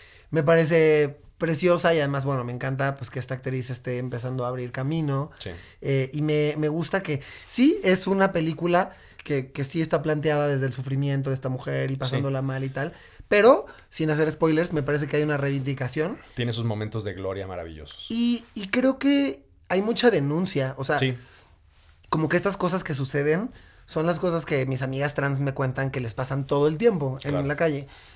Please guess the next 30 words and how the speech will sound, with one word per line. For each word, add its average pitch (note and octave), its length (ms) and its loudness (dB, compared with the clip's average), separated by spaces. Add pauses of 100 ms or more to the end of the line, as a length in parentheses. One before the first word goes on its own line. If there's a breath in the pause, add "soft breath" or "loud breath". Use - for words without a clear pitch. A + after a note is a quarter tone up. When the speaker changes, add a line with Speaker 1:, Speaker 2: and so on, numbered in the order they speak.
(220 loud breath)
Speaker 1:
Tampoco D3 360 0
está D3+ 140 0
diciendo C#3+ 540 0
como, C3 360 -4
tampoco C#3 320 -2
está C#3 160 -2
yéndose C3+ 380 -2
a A#2+ 100 -2
un B2+ 80 -6
capítulo C3 400 -2
de B2 60 0
Mujer B2 220 -6
Casos C3 200 -2
de C3 60 -2
la B2+ 60 0
Vida B2+ 180 -2
Real B2 360 -4
Speaker 2:
Es B2+ 100 -8
que - 60 -6
es C#3+ 80 -4
justo - 260 -6
Speaker 1:
con C#3+ 100 2
Speaker 2:
eso. C#3 80 2
Speaker 1:
la C3 120 2
Vogue, B2+ 360 -2 (280 loud breath)
¿no? C3 220 -2
De, C3 160 2
"Ay, D3+ 380 2 (280 loud breath)
aquí C#3+ 300 -6
muriéndome" D#3 800 -2